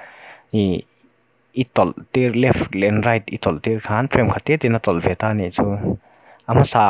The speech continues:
khian khi last frame a khian khi khi lai hi khawih ta ta. Chuan next frame a kan kalan la khawih tho a. Mar chu i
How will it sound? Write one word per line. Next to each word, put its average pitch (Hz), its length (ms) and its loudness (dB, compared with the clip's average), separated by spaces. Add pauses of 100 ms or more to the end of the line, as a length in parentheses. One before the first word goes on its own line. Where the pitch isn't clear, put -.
khian 127 220 -2
khi 127 100 -2
last 117 320 0
frame 120 240 0
a 82 80 -4
khian 113 240 -4
khi 113 140 -2
khi 113 80 0
lai 110 120 0
hi 107 120 -2
khawih - 260 -2
ta - 140 -6 (100)
ta. 107 100 0 (800)
Chuan 110 320 -2
next 120 240 -2
frame 107 320 2
a - 80 -2
kan 92 160 -2
kalan 110 220 -2
la 127 60 2
khawih - 300 0
tho 156 180 -2
a. 107 100 -4 (180)
Mar 113 300 2
chu - 380 0 (920)
i 95 320 -8